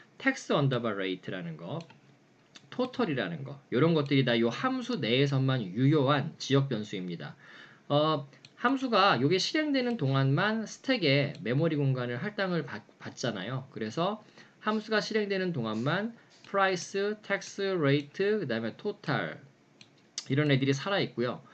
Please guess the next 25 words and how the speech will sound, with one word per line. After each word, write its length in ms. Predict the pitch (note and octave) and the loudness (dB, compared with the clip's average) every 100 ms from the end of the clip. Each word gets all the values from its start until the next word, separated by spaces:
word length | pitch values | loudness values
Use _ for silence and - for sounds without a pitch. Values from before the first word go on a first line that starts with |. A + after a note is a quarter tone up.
| - - _ | -20 -20 _
함수가 420 | G#3+ G#3+ G#3 G3+ | 0 0 0 -2
사라지게 440 | F3+ A3 G3+ F#3 | 0 0 2 0
되면은 460 | D#3+ C#3 B2+ B2+ D#3+ | 2 2 2 0 0
메모리에서 500 | B2 A2+ B2+ B2+ C#3 | 0 0 0 0 0
흔적이 380 | C3+ F#3+ F#3+ E3+ | -2 -2 -4 -2
없어져 340 | - D3 C3+ | -2 0 2
버리게 240 | G#2+ F#2+ F2+ | 0 -2 -6
되는 240 | F2 E2+ | -6 -10
거죠. 360 | D#2 C#2+ F#2 C#3 | -12 -12 -10 -10
그래서 260 | - B2+ C#3 | -4 -2 0
우리가 220 | B2+ B2+ | 0 -2
그걸 300 | A#2+ A#2 A#2 | -2 -2 -2
지역 440 | - C3+ D3+ C#3+ | -2 4 4 4
변수라고 560 | - - A2 G#2+ G2 C#3 | -2 -6 -4 -6 -4 -6
부릅니다. 500 | C3+ F#2 E2+ C#2 E2 | -6 -8 -8 -8 -4
요 140 | A2+ B2+ | -2 -2
지역에서만 760 | - D3 D#3 C#3+ C3+ A#2+ G#2+ | 2 2 4 2 -2 -4 -6
유효한, 580 | F#2+ A#2+ B2+ A#2 E2+ C#3 - - - | -2 0 0 0 -4 -6 -10 -16 -14
아, 160 | - G2 | -10 -6
변수로 600 | - A#2 A2+ A#2 B2+ D3+ | -2 -2 -2 -4 -2 -2
이해를 360 | A2 A2 A2 A2 | -2 -2 -4 -6
하시면 320 | F#2+ A2 A2+ | -6 -6 -6
될 180 | F#2+ F2 | -8 -8
것 100 | B2+ | -6
같습니다. 580 | G#2+ - E2 D2 D#2 | -8 -10 -12 -12 -12